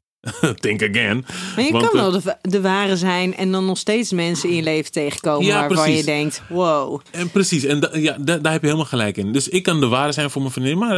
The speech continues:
Speaker 1: eh, ik bedoel, eh, eh, aantrekkingskracht is gewoon zoiets ongrijpbaars.
Speaker 2: Ja.
Speaker 1: Dat ge-, dat gebeurt je gewoon. Je,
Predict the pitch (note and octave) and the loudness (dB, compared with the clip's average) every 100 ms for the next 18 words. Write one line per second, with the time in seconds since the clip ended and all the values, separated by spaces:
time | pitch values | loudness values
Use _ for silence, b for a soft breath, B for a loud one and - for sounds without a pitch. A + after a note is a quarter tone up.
0 | E3+ F3+ F3 E3 E3 E3+ E3+ - - - | -2 -6 -10 -6 -2 0 0 -2 -14 -14
1 | C3+ - - D#3+ - _ _ _ _ _ | -14 -14 -8 -8 -8 _ _ _ _ _
2 | _ - - F3+ E3+ D#3+ D#3 C#3 D3+ D3+ | _ -8 -2 -2 -2 -2 -2 -2 -4 -6
3 | - D3+ C#3 D3 C#3+ C#3 D3 C#3+ C#3+ C#3 | -2 -2 -2 0 0 2 2 2 0 -2
4 | B2+ C3+ C3+ C3 G2+ A#2 D#3 D3+ B2 - | 0 0 0 0 0 0 0 0 -2 -6
5 | - E3+ E3 E3 - E3 B2+ D#3+ G3+ E3 | -4 -2 0 0 0 0 4 4 4 0
6 | - G#2 G2 C#3 | 0 0 2 2